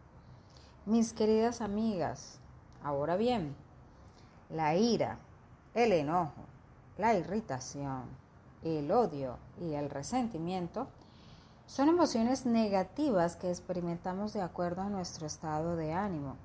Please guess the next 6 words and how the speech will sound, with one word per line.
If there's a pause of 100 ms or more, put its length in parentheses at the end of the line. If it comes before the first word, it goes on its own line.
(100)
Es
decir, (140)
que
si
estamos
molestos